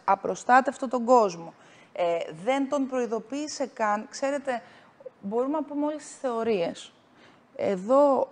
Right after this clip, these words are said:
η πραγματικότητα είναι, ε, είναι ανατριχιαστική. Ο κόσμος ήταν στο σπίτι του, έβλεπε στην τηλεόραση τη φωτιά στην Κινέτα και η φωτιά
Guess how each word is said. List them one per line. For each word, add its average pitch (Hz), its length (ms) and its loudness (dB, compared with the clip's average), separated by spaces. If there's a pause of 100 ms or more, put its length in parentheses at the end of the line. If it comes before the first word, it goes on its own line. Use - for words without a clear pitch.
η 196 220 -2
πραγματικότητα 202 1120 0
είναι, 240 360 -2
ε, - 440 -2
είναι 262 160 -2
ανατριχιαστική. 262 1080 -6
Ο 208 180 -4
κόσμος 277 480 -4
ήταν 285 240 -6
στο 247 240 -12
σπίτι 196 460 -6
του, 214 160 -8
έβλεπε 262 340 -4
στην 247 240 -8
τηλεόραση 240 560 -4
τη 226 120 -14
φωτιά 208 440 -10
στην 254 240 -10
Κινέτα 196 680 -4 (360)
και 220 100 -2
η 214 100 2
φωτιά 240 600 0